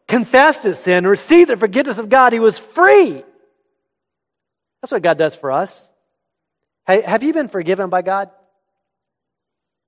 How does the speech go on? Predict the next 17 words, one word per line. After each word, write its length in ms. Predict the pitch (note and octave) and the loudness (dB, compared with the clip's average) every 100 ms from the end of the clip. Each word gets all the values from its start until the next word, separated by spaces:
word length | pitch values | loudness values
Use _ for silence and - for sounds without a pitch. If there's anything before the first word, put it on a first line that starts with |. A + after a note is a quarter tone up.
| _ _ _ _ _ _ _ _ _ _ _ _ _ _ _ _ _ _ _ _ _ _ _ _ | _ _ _ _ _ _ _ _ _ _ _ _ _ _ _ _ _ _ _ _ _ _ _ _
We 140 | F3 | -2
carry 360 | F#3 G3 F3+ E3+ | -2 0 0 0
a 100 | D#3 | -2
weight 280 | E3 F#3 F3+ | 0 -2 -2
of 120 | D3 | -10
sin 480 | - F#3 F#3+ F3+ F3 _ _ _ _ - | -10 -4 -2 -2 -6 _ _ _ _ -4
that 140 | E3+ | -2
is 480 | E3 D#3 D3 A#2+ - _ _ _ _ _ _ _ _ _ _ _ _ _ _ _ C#3+ | 0 0 -2 -6 -20 _ _ _ _ _ _ _ _ _ _ _ _ _ _ _ _
bigger 320 | D#3+ G#3 G3+ | 2 2 2
than 160 | F#3+ F3+ | 0 0
we 120 | G3 | -2
could 160 | F#3+ F3+ | 0 -4
ever 440 | - G3+ F#3+ F3 | 0 0 0 -2
imagine, 680 | E3 F3+ F#3+ G3+ D#3 D#3 E3 _ _ _ _ _ _ | -2 0 2 0 -4 -12 -14 _ _ _ _ _ _
and 120 | E3 | -8
yet 160 | F#3 F3+ | -2 0
God 400 | F3 F3 F3+ F3 | 2 4 2 -2